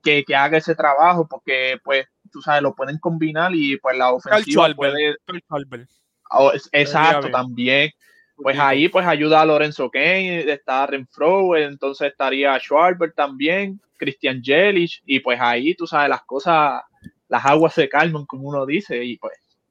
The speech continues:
Speaker 1: pueden, pueden mejorar, pero nada, vamos a ver qué pasa.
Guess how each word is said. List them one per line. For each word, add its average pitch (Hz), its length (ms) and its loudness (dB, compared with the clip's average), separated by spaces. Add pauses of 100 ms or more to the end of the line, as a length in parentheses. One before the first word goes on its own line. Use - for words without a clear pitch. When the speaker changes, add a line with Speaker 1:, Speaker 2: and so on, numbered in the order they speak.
Speaker 1:
pueden, 156 400 0
pueden 190 280 2
mejorar, 156 360 0 (460)
pero 120 220 -4
nada, 143 320 2 (880)
vamos 156 160 4
a 160 40 6
ver 156 100 0
qué 151 100 2
pasa. 110 280 -4